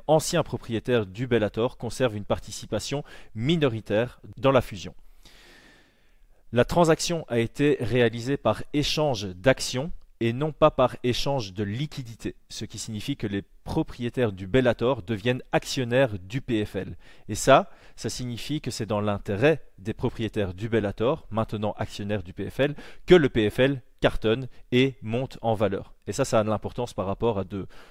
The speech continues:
nombreuses conséquences de cette fusion. Donc, la première, c'est le Bellator va continuer à fonctionner telle une promotion distincte sous le système réimaginé par le P F L.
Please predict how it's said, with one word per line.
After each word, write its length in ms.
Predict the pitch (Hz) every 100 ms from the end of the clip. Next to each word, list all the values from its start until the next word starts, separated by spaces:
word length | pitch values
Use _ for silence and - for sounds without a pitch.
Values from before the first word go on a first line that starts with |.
| -
nombreuses 640 | 101 113 127 104 127 113 92 -
conséquences 680 | 147 - - - 113 - 92
de 160 | 117
cette 200 | 117 107
fusion. 260 | - 82 - - - - -
Donc, 240 | 101 - - - -
la 100 | 117
première, 300 | - 120 135
c'est 220 | - 120 - - -
le 160 | 107
Bellator 560 | 101 147 147 135 139 98
va 120 | 98
continuer 500 | - 147 - 131 131
à 100 | 104
fonctionner 560 | - 131 - 107 127 160 - - -
telle 300 | - 170 139
une 120 | 120 127
promotion 580 | - 117 117 131 110 85
distincte 840 | 95 107 127 - 117 170 - - - -
sous 420 | - - 185 190 151
le 160 | - 113
système 440 | - 120 - 139
réimaginé 760 | 107 95 135 127 110 104 104 120
par 240 | - 113
le 100 | 104
P 220 | - 104
F 100 | 95
L. 200 | 104 131